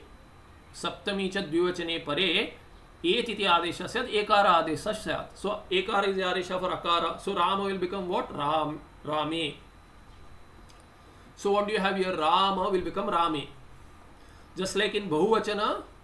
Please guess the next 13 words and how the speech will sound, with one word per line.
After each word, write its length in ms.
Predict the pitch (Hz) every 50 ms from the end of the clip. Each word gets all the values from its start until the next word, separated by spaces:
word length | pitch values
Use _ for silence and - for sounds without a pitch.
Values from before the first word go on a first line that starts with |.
| - - -
uh, 360 | 147 143 147 147 147 143 143
Supi, 500 | 135 - - 160 143 - 214 196 160 143
Jhali, 460 | - 143 151 170 185 160 160 202 - - -
you 120 | - 156 170
will 40 | 160
get 180 | 175 165 165
Rame 440 | 156 151 151 156 165 175 170 170 190
as 160 | 175 147 147
Anga. 320 | 143 143 143 175 202 208 202
Here 160 | 208 214 208
also 280 | 196 190 185 - 220
Rame 360 | 220 185 170 170 170 180 190 160
Anga. 260 | 143 139 131 127